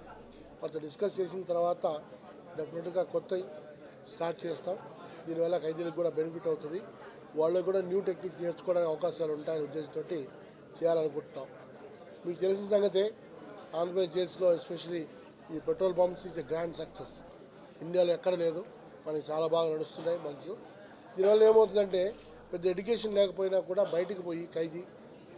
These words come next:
పెట్రోల్ బంకులో పనిచేస్తే ఈ సర్టిఫికెట్ల మీద కంపెనీ వాళ్ళు, ఐఓసీ వాళ్ళు వేరే వేరే చోట్ల కూడా ఎక్కడైతే బంకుల్లో ఉండో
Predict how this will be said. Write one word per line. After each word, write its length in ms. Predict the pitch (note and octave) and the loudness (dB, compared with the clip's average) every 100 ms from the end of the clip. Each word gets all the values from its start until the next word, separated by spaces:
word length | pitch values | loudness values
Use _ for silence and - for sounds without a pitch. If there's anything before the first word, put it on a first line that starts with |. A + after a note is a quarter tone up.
| - - | -18 -4
పెట్రోల్ 200 | E3+ G3 | 4 4
బంకులో 280 | F#3 E3+ F3 | 4 2 0
పనిచేస్తే 640 | D#3+ F3 F3+ D#3 D3+ C#3+ - - - - - - | 2 0 0 -2 -4 -6 -8 -18 -18 -18 -16 -8
ఈ 160 | G3 F#3+ | -6 -2
సర్టిఫికెట్ల 520 | F#3+ F#3+ A3+ A3+ G#3 | -2 0 0 2 4
మీద 240 | G3 E3 D#3+ G3 - - - - - - | 4 2 0 -2 -10 -20 -20 -20 -16 -2
కంపెనీ 280 | F3+ F#3 A3+ | -2 6 10
వాళ్ళు, 240 | G#3+ F#3 | 10 10
ఐఓసీ 360 | F#3 G3+ G3 G3 | 8 6 6 4
వాళ్ళు 340 | F3+ D#3 D#3+ | 4 2 -2
వేరే 300 | F#3+ F3+ A3+ | 0 8 12
వేరే 180 | A#3 A3+ A3 | 12 12 8
చోట్ల 180 | G#3 G#3 | 2 2
కూడా 220 | F#3+ D3+ - - - - - - - | 2 0 -4 -14 -16 -20 -20 -16 -6
ఎక్కడైతే 320 | F3 G#3 G3 | 4 6 6
బంకుల్లో 420 | E3+ F3+ F#3 G3 F3+ | 4 2 4 8 8
ఉండో 200 | D3+ | 6